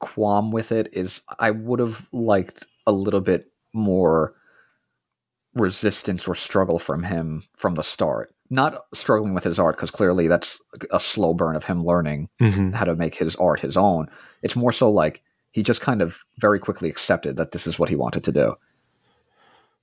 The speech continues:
Speaker 2: Like, you know, I didn't have that problem. I ca-, I can see what you're saying. I, I think the whole part of him struggling, sort of like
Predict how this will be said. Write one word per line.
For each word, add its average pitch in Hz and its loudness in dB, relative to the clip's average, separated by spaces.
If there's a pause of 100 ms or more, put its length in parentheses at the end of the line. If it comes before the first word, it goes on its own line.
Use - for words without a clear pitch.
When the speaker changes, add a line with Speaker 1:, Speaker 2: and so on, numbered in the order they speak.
(520)
Speaker 2:
Like, 127 -2 (1400)
you 175 0
know, 170 2
I 165 2
didn't 180 -2
have 156 -4
that 139 0
problem. 135 0
I 127 0
ca-, - -4
I 123 0
can 123 -2
see 123 0 (400)
what 123 -2
you're 120 -4
saying. 117 -2 (1600)
I, 165 -2
I 160 0
think 185 0
the 139 2
whole 160 0
part 143 2
of 117 0
him 123 4
struggling, 110 0
sort 110 0
of 104 -2
like 98 0